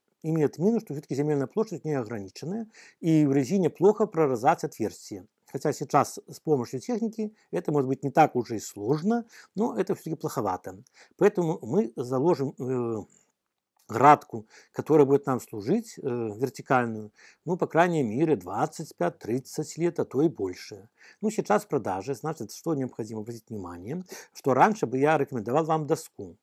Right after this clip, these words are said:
для вертикальной градки, потому что гр-, вертикальная градка должна быть окантована. Ну, сейчас доску не очень-то можно рекомендовать, потому что доска за шесть-семь лет загнивает,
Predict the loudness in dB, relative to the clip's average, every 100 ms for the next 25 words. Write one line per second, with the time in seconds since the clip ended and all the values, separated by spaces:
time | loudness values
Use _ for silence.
0 | _ _ -2 0 0 0 -2 0 -2 -4
1 | -6 -12 -18 -18 _ -6 -6 -6 -8 -8
2 | -6 -6 0 0 0 -2 -4 -4 -4 -6
3 | -4 -4 -4 -4 -8 -10 -6 -6 -6 -16
4 | -20 _ -20 -8 -6 -4 0 0 0 -4
5 | -2 0 2 0 -6 -8 -8 -6 -8 -8
6 | -6 -2 -2 -2 -6 -10 -4 -2 -2 -4
7 | -2 -4 0 0 -2 -2 -2 -2 -4 -4
8 | -2 -4 -4 -6 -2 -2 -2